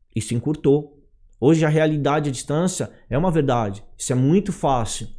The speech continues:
Mas mesmo assim, mesmo assim, nem todos vão querer buscar, checar. Você pega, você pega essa molecada, hoje ela é muito mais politizada do que antigamente.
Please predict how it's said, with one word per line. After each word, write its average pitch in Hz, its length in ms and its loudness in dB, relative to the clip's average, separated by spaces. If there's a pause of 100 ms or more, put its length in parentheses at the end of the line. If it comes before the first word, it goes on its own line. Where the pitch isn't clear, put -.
(240)
Mas 160 320 6
mesmo 185 500 6
assim, 165 380 0
mesmo 143 260 0
assim, 156 540 -4
nem 214 200 0
todos 214 380 4
vão 170 140 -2
querer 160 180 0
buscar, 139 400 -6
checar. 120 400 -10 (180)
Você - 160 -4
pega, 143 1120 4 (280)
você - 180 -2
pega 185 240 0
essa 208 160 0
molecada, 190 640 0
hoje 175 160 2
ela 226 120 -2
é 226 40 -2
muito 214 480 2
mais 226 180 -6
politizada 180 680 -4
do 180 80 -6
que 196 80 -10
antigamente. 196 880 -8